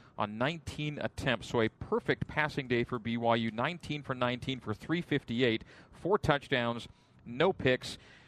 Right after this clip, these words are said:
You take a look at Zach Wilson's passer rating of three twenty-one point three, and then you throw Tanner Mangum in, and when you go one for one for forty-one,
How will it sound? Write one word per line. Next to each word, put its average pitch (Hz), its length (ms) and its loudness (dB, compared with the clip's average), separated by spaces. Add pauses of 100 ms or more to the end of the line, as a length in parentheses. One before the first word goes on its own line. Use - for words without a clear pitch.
(140)
You - 80 -6
take 156 200 4
a 160 40 4
look 151 180 2
at 131 100 -2
Zach 135 300 2
Wilson's 143 300 -4
passer 139 380 0
rating 120 280 0
of 110 80 -8
three 156 300 -4
twenty-one 131 540 -2
point 123 380 -4
three, 117 360 2 (440)
and 120 80 -10
then 131 100 -4
you 131 60 -2
throw 131 140 -2
Tanner 139 300 2
Mangum 135 340 0
in, 113 260 -2
and - 100 -8
when 117 100 -10
you 165 60 -4
go 165 100 2
one 156 260 2
for 156 140 0
one 147 240 0
for 131 100 -2
forty-one, 143 580 0